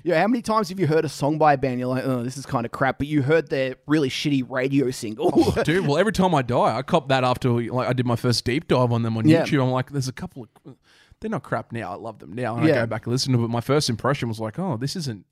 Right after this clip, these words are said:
Speaker 2: like, what I thought was,
Speaker 1: Yeah,
Speaker 2: what,
Speaker 1: yeah.
Speaker 2: thought it was gonna be." But like you say, timing's everything. And, like,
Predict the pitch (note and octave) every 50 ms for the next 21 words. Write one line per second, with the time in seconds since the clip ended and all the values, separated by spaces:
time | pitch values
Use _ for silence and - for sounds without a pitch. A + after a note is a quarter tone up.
0 | _ _ - A#2 A2+ G#2+ - A2+ G#2+ G#2 - - B2 A#2+ - D#3 C#3 G3 F#3+ -
1 | - E3+ E3 D#3+ D3+ C#3 B2+ D3 - C3+ C3+ C3+ B2 B2+ A2 B2+ B2 A#2 A2 A#2+
2 | B2+ D#3+ D#3 C#3 B2+ - - - - _ _ _ _ - _ - C3 D#3+ - D#3
3 | C#3+ - E3 E3+ - - C#3+ D3 D#3+ E3+ D3 B2 C3+ C#3 D#3 E3+ D3+ C3+ A2 A2
4 | A2+ A2+ A#2+ B2+ B2